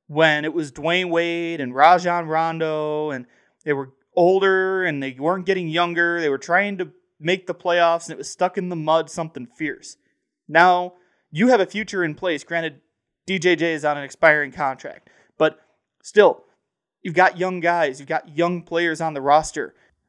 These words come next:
That is very beneficial going forward as you go to the future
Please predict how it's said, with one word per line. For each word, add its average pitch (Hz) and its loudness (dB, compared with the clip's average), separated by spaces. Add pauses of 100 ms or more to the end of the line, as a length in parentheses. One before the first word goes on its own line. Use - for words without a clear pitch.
(180)
That 185 4
is 160 -2
very 170 0
beneficial 160 -2 (320)
going 170 4
forward 165 0
as 160 -2
you 160 0
go 156 -2
to - -20
the 151 -10
future 190 -6